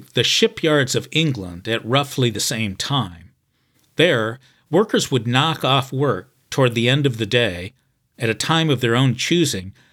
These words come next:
to collect the scrap wood that they were traditionally entitled to as part of their pay. See the P D F of Linebaugh's chapter, Ships and Chips, Technological Repression and the Origin of the Wage, given in the show notes.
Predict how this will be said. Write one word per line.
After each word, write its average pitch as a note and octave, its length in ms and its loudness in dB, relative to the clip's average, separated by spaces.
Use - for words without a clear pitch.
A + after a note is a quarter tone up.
to - 80 2
collect F#3 540 0
the C3 80 0
scrap C#3+ 520 -2
wood A#2 300 2
that G2+ 160 -8
they G#2+ 100 -2
were G#2 140 -4
traditionally C3 720 0
entitled G#2 560 -2
to G2 240 -4
as G2+ 140 -4
part A2+ 280 -2
of F#2 100 -6
their F2 140 -12
pay. G2 480 -4
See G3 200 2
the D3 140 4
P F3 200 -2
D C#3 180 4
F B2 200 2
of A2 140 -2
Linebaugh's G#2+ 720 0
chapter, A2 640 -2
Ships - 460 -2
and A2+ 300 0
Chips, - 540 -2
Technological D3+ 800 2
Repression B2+ 680 0
and A2+ 160 0
the A2 100 0
Origin A#2+ 500 2
of G2 120 -8
the G2+ 100 -2
Wage, G#2 600 0
given A2+ 200 0
in F#2 120 -6
the E2+ 60 -8
show A2+ 280 0
notes. - 440 -10